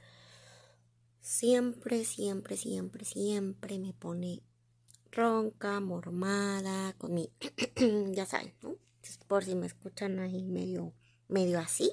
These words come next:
ya saben por qué es. <laughs> Em, ay, déjenles cuento que estoy tomando mi café y pensando en el karma. ¿Ustedes creen en el karma? ¿Eh?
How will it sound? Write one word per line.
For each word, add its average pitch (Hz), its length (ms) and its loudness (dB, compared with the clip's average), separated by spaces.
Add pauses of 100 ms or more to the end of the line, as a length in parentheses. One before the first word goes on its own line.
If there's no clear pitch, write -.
ya - 120 -8
saben 170 380 -4
por - 240 -10
qué - 140 -8
es. - 280 -10 (120)
<laughs> - 520 12 (560)
Em, 240 440 0 (1120)
ay, 190 480 -4
déjenles - 520 -4
cuento - 380 -6
que - 100 -8
estoy - 240 -10
tomando 185 380 -2
mi 180 160 -4
café 180 520 -10 (140)
y 233 160 -2
pensando 202 1080 0 (640)
en 180 200 0
el 175 180 -4
karma. 175 420 -4 (240)
¿Ustedes - 320 -2
creen 208 240 -2
en 196 140 -2
el - 140 -10
karma? 160 420 -8 (1900)
¿Eh? 233 400 -4